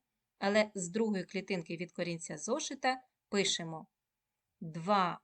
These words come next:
плюс сім дорівнює дев'ять. В дужках скорочено пишемо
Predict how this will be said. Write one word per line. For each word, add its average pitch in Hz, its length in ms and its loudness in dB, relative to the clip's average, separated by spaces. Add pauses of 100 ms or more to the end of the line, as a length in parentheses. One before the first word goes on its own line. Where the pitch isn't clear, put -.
(280)
плюс 185 600 0
сім 240 680 0 (520)
дорівнює 226 880 0 (540)
дев'ять. 165 760 0 (500)
В 185 40 -8
дужках 220 500 0
скорочено 277 720 -2
пишемо 233 600 -2